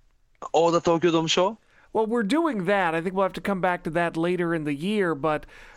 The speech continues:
Speaker 2: non-New Japan shows as well. We could do those.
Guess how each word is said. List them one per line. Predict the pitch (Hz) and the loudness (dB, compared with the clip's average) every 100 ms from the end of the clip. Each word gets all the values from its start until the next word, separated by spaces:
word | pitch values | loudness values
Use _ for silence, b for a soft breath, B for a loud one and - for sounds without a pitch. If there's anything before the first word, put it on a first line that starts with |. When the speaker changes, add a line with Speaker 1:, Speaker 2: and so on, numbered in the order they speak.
| - | -6
Speaker 2:
non-New | 170 196 220 202 175 | 0 2 2 2 0
Japan | 151 156 160 143 123 | -2 -4 -2 -2 -4
shows | - 139 127 123 | -4 -4 -4 -6
as | 131 127 | -8 -6
well. | 156 156 - - - | -6 -6 -10 -16 -12
We | 180 | -10
could | 151 | -6
do | 143 143 | -6 -4
those. | 143 - 220 196 | -6 -8 -12 -16